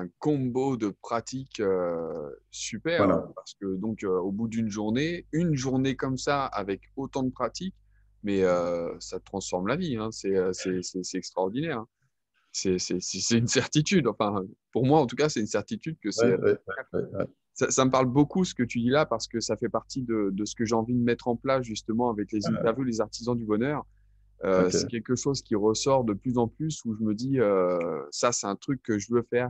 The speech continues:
Speaker 1: créer des événements comme ça, où est-ce qu'on est, euh, quatre, cinq artisans du bonheur sur une scène à faire, euh, avec un groupe et, et faire des trucs comme ça,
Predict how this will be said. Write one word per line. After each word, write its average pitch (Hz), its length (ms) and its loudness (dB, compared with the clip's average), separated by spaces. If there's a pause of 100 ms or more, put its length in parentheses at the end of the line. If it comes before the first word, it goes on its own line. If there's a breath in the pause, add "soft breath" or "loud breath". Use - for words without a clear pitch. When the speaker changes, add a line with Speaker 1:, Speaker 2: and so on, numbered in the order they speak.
(140)
Speaker 1:
créer 127 260 2
des 107 340 -2
événements 117 480 0
comme 107 180 -4
ça, 117 180 0
où 110 80 0
est-ce - 140 -4
qu'on 104 180 -2
est, 110 200 0 (500)
euh, 92 180 2
quatre, 113 240 0
cinq 127 400 -2
artisans 117 500 -2
du 120 100 0
bonheur 117 520 0
sur 110 280 -6
une 104 120 0
scène 127 500 0
à 101 80 -2
faire, 107 280 -2
euh, 98 200 0
avec 101 240 -8
un 104 120 -4
groupe 127 400 -2
et, 104 120 -2 (540)
et 101 80 -6
faire 117 240 0
des 110 140 -4
trucs 135 280 -4
comme 110 200 -2
ça, 120 300 0